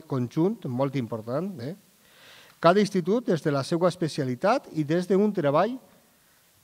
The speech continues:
en equip, fonamental avui en dia en qualsevol tasca de la vida,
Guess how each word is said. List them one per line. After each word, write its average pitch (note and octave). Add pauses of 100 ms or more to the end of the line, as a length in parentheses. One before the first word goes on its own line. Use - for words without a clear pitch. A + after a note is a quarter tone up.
(240)
en F3
equip, D3 (160)
fonamental B2+
avui C#3+
en C3
dia F3 (520)
en B2
qualsevol C#3+ (240)
tasca D#3+
de C#3+
la C#3
vida, G#2